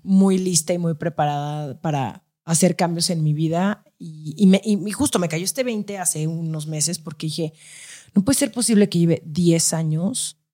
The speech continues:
El próximo año voy a cumplir diez años de emprendimiento. Eh, diez años metiéndome todos los días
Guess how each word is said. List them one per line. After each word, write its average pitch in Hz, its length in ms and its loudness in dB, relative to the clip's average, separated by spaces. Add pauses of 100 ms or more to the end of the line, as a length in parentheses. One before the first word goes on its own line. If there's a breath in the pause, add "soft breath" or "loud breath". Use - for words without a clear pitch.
(160)
El 165 120 2
próximo 170 340 4
año 170 200 -2
voy 160 180 0
a 151 180 -2
cumplir 165 380 -8
diez 165 220 0
años 151 280 -2
de 143 60 -4
emprendimiento. 147 840 -2 (1040 loud breath)
Eh, - 1120 -16
diez 175 240 2
años 185 300 2
metiéndome 160 420 0
todos 165 200 -6
los 160 140 -6
días - 380 -8